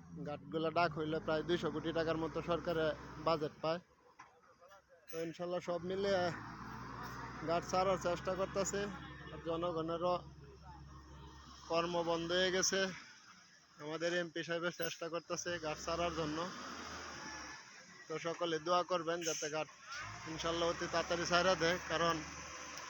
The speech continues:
অনেক মানুষের রিজিক আল্লাহ তাআলা এই ঘাটের মাধ্যমে ম্যানেজ করে। হাজার হাজার লোক এটার আশায় আছে।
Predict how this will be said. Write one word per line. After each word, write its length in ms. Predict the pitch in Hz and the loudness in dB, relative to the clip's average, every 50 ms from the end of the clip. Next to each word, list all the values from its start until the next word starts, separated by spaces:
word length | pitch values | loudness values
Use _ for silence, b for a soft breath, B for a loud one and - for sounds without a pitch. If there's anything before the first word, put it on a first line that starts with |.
| - - - - - - - - - - - - - | -10 -10 -10 -10 -10 -10 -12 -12 -12 -12 -10 -4 -2
অনেক 240 | 156 156 170 175 170 - | 2 2 4 2 4 4
মানুষের 500 | 185 185 190 185 180 170 - 185 185 180 160 156 - - - - - - - - - 185 165 | 4 4 6 4 4 4 4 4 2 2 2 -2 -6 -10 -12 -12 -12 -12 -12 -10 -8 -2 2
রিজিক 360 | 175 180 175 160 175 175 170 - - - - - - - - - - - - - - 262 262 - - - - - - - - - - - - - - - - 156 | 2 2 2 2 2 0 0 -2 -6 -12 -10 -10 -8 -10 -10 -10 -10 -8 -8 -8 -8 -8 -8 -8 -8 -8 -10 -10 -12 -14 -18 -18 -20 -20 -18 -18 -18 -12 -6 -2
আল্লাহ 240 | 156 165 170 160 156 156 151 | 2 4 6 6 6 6 4
তাআলা 200 | 160 160 165 165 165 | 2 2 2 2 2
এই 60 | 156 | 2
ঘাটের 320 | 156 151 151 151 156 160 | 4 2 2 2 2 0
মাধ্যমে 400 | 165 165 165 160 151 170 170 170 165 165 170 | 0 -2 0 0 0 2 2 2 0 0 0
ম্যানেজ 260 | 170 175 175 165 147 - | -2 -2 -2 -2 -4 -4
করে। 280 | - - 175 170 180 196 214 202 - - - - - - 539 - - - - - - - - - - - - - - - - - - - - - - - - - - 170 | -2 -2 2 2 2 2 0 -2 -6 -10 -12 -10 -10 -10 -10 -8 -10 -10 -10 -10 -10 -10 -10 -10 -10 -10 -10 -8 -8 -8 -8 -8 -8 -8 -8 -8 -8 -8 -8 -6 -2 0
হাজার 240 | 165 170 165 180 180 170 170 | 0 2 4 4 6 6 6
হাজার 220 | 165 165 170 170 | 4 4 4 2
লোক 260 | 170 175 180 180 180 175 - - - - - - - - - - - - - - - - - - 143 | 2 4 2 2 2 0 -4 -8 -10 -10 -10 -10 -10 -10 -10 -10 -10 -10 -10 -8 -8 -8 -4 -4 0
এটার 200 | 139 151 156 156 | 2 4 4 6
আশায় 400 | 156 156 147 - 160 156 165 160 | 4 4 2 4 4 6 6 4
আছে। 200 | 151 - - 160 | 4 2 -2 -4